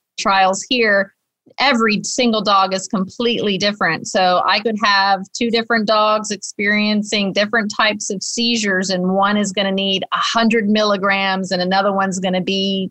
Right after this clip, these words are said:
fifty, and it, it will never have one again.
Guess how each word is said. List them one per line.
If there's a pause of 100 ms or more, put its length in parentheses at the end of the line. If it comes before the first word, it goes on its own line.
(120)
fifty,
and
it, (100)
it (220)
will
never
have
one
again.